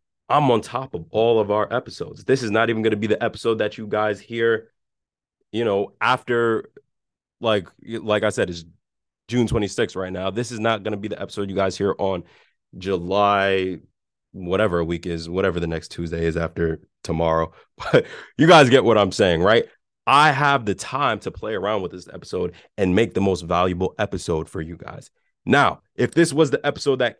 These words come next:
actually came out on June twenty-seventh, I would have a lot less leeway because I'm pressed to get it out to you. And therefore, I would not be able to produce high-level content for you guys, and our podcast would be trash.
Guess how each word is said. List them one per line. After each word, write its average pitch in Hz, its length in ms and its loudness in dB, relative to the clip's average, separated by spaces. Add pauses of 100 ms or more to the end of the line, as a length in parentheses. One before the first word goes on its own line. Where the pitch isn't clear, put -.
actually 131 380 -4
came 120 340 -4
out 135 260 0 (920)
on 107 180 2
June 113 240 0
twenty-seventh, 101 640 -6 (360)
I 117 60 -6
would 113 80 -4
have 95 120 -4
a 87 60 -12
lot 107 380 -4
less 107 240 -4
leeway 92 480 -8 (480)
because 110 240 -8
I'm 113 160 -4
pressed - 460 -2
to 117 80 -2
get 104 140 -2
it 101 80 -2
out 101 160 -4
to - 100 -20
you. 90 120 -20 (280)
And 87 320 -8
therefore, 104 600 0
I 90 60 -6
would 90 140 -6
not 98 200 -4
be 95 140 -12
able 90 200 -12
to - 100 -18
produce 92 340 -18
high-level 117 800 -2 (360)
content 98 600 -2 (260)
for 104 100 -6
you 98 120 -6
guys, 85 500 -6 (580)
and 98 140 -4
our 98 100 0
podcast 87 840 -10 (260)
would 90 260 -16
be 95 180 -16
trash. 87 640 -6